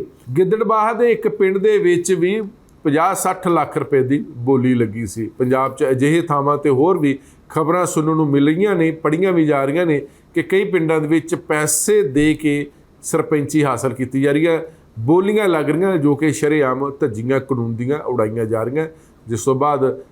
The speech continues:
ਸੰਬੰਧਿਤ ਜ਼ਿਲ੍ਹਿਆਂ ਦੇ ਡਿਪਟੀ ਕਮਿਸ਼ਨਰਾਂ ਵੱਲੋਂ ਆਪਣੇ ਤੌਰ ਤੇ ਵੀ ਜਾਂਚ ਕਰਵਾਈ ਜਾ ਰਹੀ ਹੈ। ਲੇਕਿਨ ਮਾਮਲਾ ਪੰਜਾਬ ਅਤੇ ਹਰਿਆਣਾ ਹਾਈ ਕੋਰਟ ਵਿੱਚ ਪਹੁੰਚ ਚੁੱਕਾ ਹੈ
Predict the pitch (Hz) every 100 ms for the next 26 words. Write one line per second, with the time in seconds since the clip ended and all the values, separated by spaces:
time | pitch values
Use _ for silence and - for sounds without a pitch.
0 | - 139 139 170 185 196 185 151 160 170
1 | 160 139 151 170 160 160 156 - 175 175
2 | 160 151 143 156 139 127 151 151 139 135
3 | 131 131 156 123 120 - - - 107 147
4 | 139 127 135 - 139 123 120 120 120 147
5 | 165 135 131 123 120 _ _ - 120 143
6 | 143 131 123 120 - _ 139 139 143 160
7 | 147 - 131 120 127 131 131 131 131 139
8 | 139 135 - 156 160 262 - 180